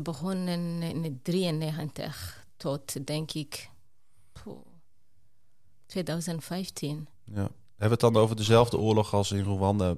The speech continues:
Speaker 2: met
Speaker 1: Ja.
Speaker 2: de Hutsi's en de Tutsi's?
Speaker 1: Ja. Ja.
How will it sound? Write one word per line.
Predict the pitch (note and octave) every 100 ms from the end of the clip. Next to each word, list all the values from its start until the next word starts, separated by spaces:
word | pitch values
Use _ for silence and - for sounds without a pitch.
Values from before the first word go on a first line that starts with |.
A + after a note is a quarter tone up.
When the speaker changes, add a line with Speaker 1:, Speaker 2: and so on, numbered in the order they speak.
| -
Speaker 2:
met | F#2
Speaker 1:
Ja. | G2
Speaker 2:
de | G#2
Hutsi's | G2 B2 - G2+
en | G2+
de | G2+
Tutsi's? | C#3 - - G3+ -
Speaker 1:
Ja. | E3 - - - - - - - -
Ja. | -